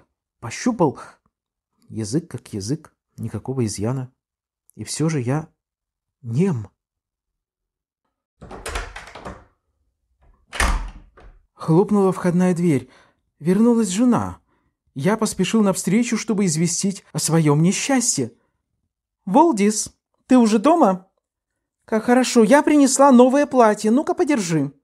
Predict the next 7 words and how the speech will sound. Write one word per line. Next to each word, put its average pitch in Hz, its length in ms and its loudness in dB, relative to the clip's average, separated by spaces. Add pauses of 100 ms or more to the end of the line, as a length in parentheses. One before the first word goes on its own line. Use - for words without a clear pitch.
(1080)
Она 135 260 -4
сунула 180 460 -6
мне 156 220 -2
свёрток, - 640 -8 (240)
затем 165 400 0
сбросила 143 560 -2
шубу, 240 480 -4